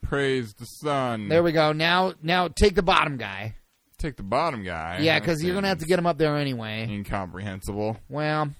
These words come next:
Speaker 2: I don't know.
Speaker 1: Oh, he's gonna
Speaker 2: <laughs>
Speaker 1: have to. He's gonna have to climb up that guy or something,
Speaker 2: Yeah.
Speaker 1: right?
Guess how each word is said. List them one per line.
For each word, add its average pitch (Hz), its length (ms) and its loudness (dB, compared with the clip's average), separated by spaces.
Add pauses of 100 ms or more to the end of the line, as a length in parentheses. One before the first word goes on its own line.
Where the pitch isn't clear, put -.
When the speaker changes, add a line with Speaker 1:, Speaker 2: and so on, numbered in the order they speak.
(280)
Speaker 2:
I 135 160 -4
don't 127 100 0
know. 101 180 -6 (160)
Speaker 1:
Oh, 104 100 0
he's 104 100 2
gonna 117 260 6
Speaker 2:
<laughs> - 0 -
Speaker 1:
have 104 140 2
to. 95 300 -2
He's 101 120 -8
gonna 107 140 -6
have 98 120 -6
to - 60 -14
climb 104 300 -6
up 123 140 -6
that 87 200 -8
guy 82 260 -8
or 80 120 -8
something, 92 240 -4
Speaker 2:
Yeah. 113 240 0 (140)
Speaker 1:
right? 135 80 -8